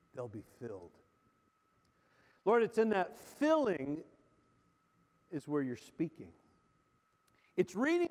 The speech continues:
a verse out of Genesis that just shows us this is how you're gonna make it. You give us those steps. Sometimes it's so simple. Sometimes it's a, a, just a simple word.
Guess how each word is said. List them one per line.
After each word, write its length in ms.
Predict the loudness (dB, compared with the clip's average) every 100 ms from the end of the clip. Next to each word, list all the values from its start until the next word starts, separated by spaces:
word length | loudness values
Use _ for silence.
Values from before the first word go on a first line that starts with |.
| -4
a 60 | -4
verse 560 | 0 2 2 -2 -16 -20 _ _ _ _ _ _ _ _ -14 -10
out 60 |
of 80 | -10
Genesis 720 | -2 0 0 -2 -2 0 0 0 -14 _
that 160 | -6
just 220 | 0 -2 2
shows 360 | 2 4 4
us 380 | 2 2 -2 -16 -20 _ _
this 220 | 0 0 -2
is 140 | -6
how 340 | -2 -2 -2 -4
you're 120 | -6
gonna 220 | -4 -4
make 240 | -4 -6 -8
it. 140 | -16 -16 _ _ _ _ _ _ _ _ -4
You 200 | 2 2
give 280 | 2 2 2
us 200 | 0 0
those 320 | 4 6 4 -2
steps. 360 | 2 2 2
Sometimes 480 | -6 -4 -6 -4 -4
it's 180 | -8 -10
so 160 | -6 -6
simple. 680 | -6 -10 -10 -6 -4 -4 -6 -20 _ _
Sometimes 540 | -8 -6 -4 -4 -2
it's 160 | -2 0
a, 240 | 0 0 -4 -8
a, 100 | -6
just 240 | -6 -6
a 80 | -8
simple 540 | -6 -4 -2 0 0
word. 640 | 4 4 6 4 0 -6